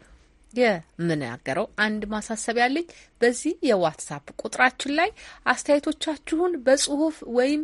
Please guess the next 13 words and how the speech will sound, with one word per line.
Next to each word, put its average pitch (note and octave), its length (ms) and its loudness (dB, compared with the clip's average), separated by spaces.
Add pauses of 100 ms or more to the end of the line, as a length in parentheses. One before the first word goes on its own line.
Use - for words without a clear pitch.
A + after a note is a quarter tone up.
(180)
በድምጽ F#3 400 0
ነው - 120 -8
የምትልኩልን። - 580 -8 (420)
አብዛኞቻችሁ A#3+ 1000 -2 (400)
ስልክ - 420 -4 (360)
ትደውላላችሁ። E3+ 920 -2
ነገር G#3 340 -2
ግን C4+ 180 -2 (200)
ይሄ G3 200 -2 (260)
መተግበሪያ D#3+ 460 -4
የተዘጋጀው B3 640 2 (380)
ለድምጽና A3 760 -2 (540)
ለጽሁፍ A3 420 0